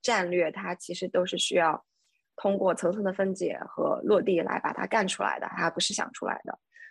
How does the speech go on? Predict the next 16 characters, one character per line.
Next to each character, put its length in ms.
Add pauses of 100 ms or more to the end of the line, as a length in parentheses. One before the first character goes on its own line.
(200)
啊。 180 (360)
所 140
以 220
总 160
体 120
来 200
讲 300
的 60
话， 380
就 180
是， 380 (340)
呃， 560 (320)
看 180
得 80
清 220
楚、 300